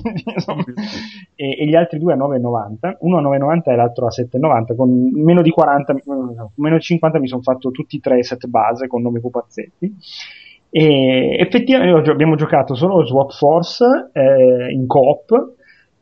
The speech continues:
e, mm, e gio-, cioè, comunque capisco perché vende un sacco sta roba. Prima di tutto perché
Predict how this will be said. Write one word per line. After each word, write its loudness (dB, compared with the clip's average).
e, 2
mm, 2
e 2
gio-, 0
cioè, -2
comunque 2
capisco -2
perché -2
vende -2
un -4
sacco -6
sta -8
roba. -8
Prima 0
di 2
tutto -2
perché -2